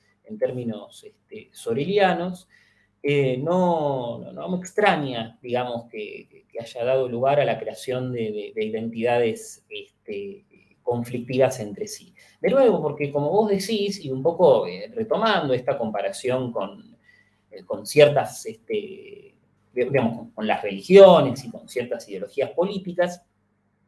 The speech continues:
es muy común, digamos, que sea por la figura de quien toca, sea por lo que compone, eh, sea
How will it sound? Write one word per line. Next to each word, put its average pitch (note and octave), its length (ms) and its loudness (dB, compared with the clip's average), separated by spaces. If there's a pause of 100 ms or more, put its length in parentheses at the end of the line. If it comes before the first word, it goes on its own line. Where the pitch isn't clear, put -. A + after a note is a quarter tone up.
(320)
es C#3+ 160 -8
muy G3+ 140 -2
común, F#3+ 460 2
digamos, A#2+ 540 2
que F#2+ 600 -8
sea C3+ 340 2
por A#2 160 -8
la A2 60 -6
figura A#2+ 400 -2
de A2 140 -2
quien G#2+ 240 -10
toca, B2+ 440 2
sea A#2 400 -2
por G#2+ 240 -4
lo G#2 140 -6
que G#2 140 -18
compone, A2+ 800 2 (420)
eh, - 480 -20
sea C3+ 680 4